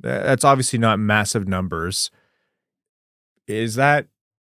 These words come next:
I don't wanna say let's guarantee, like, a fifty-point season from him next year or anything. Like, until he does that, you don't know what his actual ceiling is. But I can't help but think that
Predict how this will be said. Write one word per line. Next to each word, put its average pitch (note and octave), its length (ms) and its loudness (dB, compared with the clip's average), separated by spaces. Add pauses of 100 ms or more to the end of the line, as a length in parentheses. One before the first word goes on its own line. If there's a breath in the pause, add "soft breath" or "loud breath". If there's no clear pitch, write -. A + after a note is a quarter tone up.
(1080)
I C3+ 100 2
don't E3 120 4
wanna D#3+ 180 4
say A#2 240 2
let's G2+ 200 2
guarantee, G2 640 0
like, E2 160 -4
a E2+ 60 -4
fifty-point - 560 -8
season - 320 -8
from E2 160 -12
him B1 160 -12
next - 280 -14
year - 140 -8
or - 40 -20
anything. - 280 -16
Like, - 120 -14
until C3 320 4
he C3+ 100 6
does G2+ 300 2
that, G2+ 180 2
you G2 80 -4
don't G2 200 0
know G2 200 4
what G2+ 180 2
his G2 160 -4
actual F2+ 260 -4
ceiling F#2 300 -2
is. F#2 180 -2
But G#2+ 120 4
I G#2+ 40 0
can't C#3 200 2
help A#2+ 140 2
but A2 120 0
think G#2 160 2
that G2 160 0